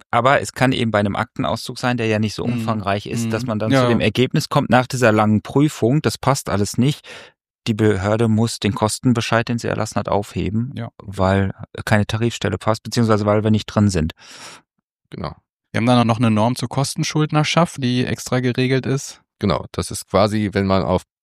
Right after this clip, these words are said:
Speaker 3: Primärebene sagt, das ist der Störer, dann ist es hier der Kostenschuldner, dreizehn
Speaker 2: Mhm.
Speaker 3: Absatz eins Nummer eins Gebührengesetz.
Speaker 2: Mhm.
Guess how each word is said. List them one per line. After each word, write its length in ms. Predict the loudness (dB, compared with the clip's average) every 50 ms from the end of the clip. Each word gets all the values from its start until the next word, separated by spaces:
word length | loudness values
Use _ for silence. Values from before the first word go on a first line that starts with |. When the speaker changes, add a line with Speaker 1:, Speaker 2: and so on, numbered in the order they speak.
| _ _ _
Speaker 3:
Primärebene 840 | -4 0 2 2 4 4 4 4 4 4 4 4 4 4 4 4 2
sagt, 240 | 2 0 0 0 -2
das 80 | -4
ist 80 | -2 -2
der 80 | -4
Störer, 420 | -4 0 2 2 2 4 4 2 2
dann 140 | 2 0 0
ist 100 | -2 -4
es 140 | -6 -8
hier 80 | -6 -4
der 100 | -4 -4
Kostenschuldner, 720 | -4 -4 -4 -4 -6 -6 -2 0 0 0 0 0 0 0
dreizehn 500 | -2 -2 -2 0 0 0 2 2 2 0
Speaker 2:
Mhm. 40 | 0
Speaker 3:
Absatz 320 | 0 -2 -2 -2 -4 -2 -2
eins 320 | -2 -2 -2 -2 -2 -4
Nummer 200 | -2 -2 -2 -2
eins 240 | 0 -2 -2 -2 -4
Gebührengesetz. 800 | -6 -4 -2 0 0 0 0 -2 -2 -2 -2 -2 -4 -4 -6
Speaker 2:
Mhm. 460 | -4 -2 -2 0 0 -2 -2 -4 -8